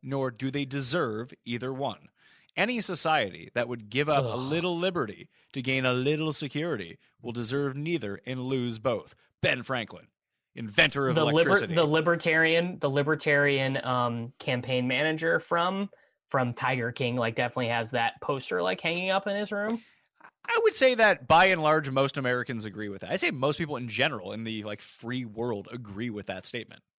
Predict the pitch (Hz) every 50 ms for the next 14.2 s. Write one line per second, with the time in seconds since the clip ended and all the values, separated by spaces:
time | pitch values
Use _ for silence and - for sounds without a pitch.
0 | _ _ _ - 135 131 120 107 - - _ _ _ _ 139 135 123 - 143 139
1 | 127 120 117 - _ _ _ _ _ _ _ _ _ _ _ - - 120 98 -
2 | 123 123 127 123 - - 110 - 110 117 120 - - 101 104 123 147 123 104 110
3 | - 151 135 - - - 180 165 139 110 101 110 139 - 98 95 101 107 113 107
4 | - 117 117 95 98 85 - _ _ - - - 151 196 190 - - 92 92 87
5 | 87 - 104 139 - - - _ _ - 127 123 123 _ _ _ - - - -
6 | - _ _ _ _ 143 131 131 127 123 127 131 131 - 131 123 110 120 - 131
7 | 117 110 - - 120 - 120 120 117 - 135 131 127 113 - - 123 110 117 120
8 | 110 104 104 117 127 123 - 117 120 127 123 131 139 - 139 143 160 208 - -
9 | _ _ _ _ _ _ _ _ _ _ _ _ _ _ _ _ _ _ _ _
10 | _ _ _ _ _ _ _ _ _ 156 170 147 - - 135 170 202 214 208 202
11 | 190 185 170 147 135 - 151 135 135 131 - 127 - - 127 123 117 113 - -
12 | 147 127 127 127 127 - 139 127 123 120 120 120 120 120 123 139 143 147 156 180
13 | 185 165 175 190 - - 139 127 123 117 - - 127 123 120 - 143 135 147 156
14 | 156 147 143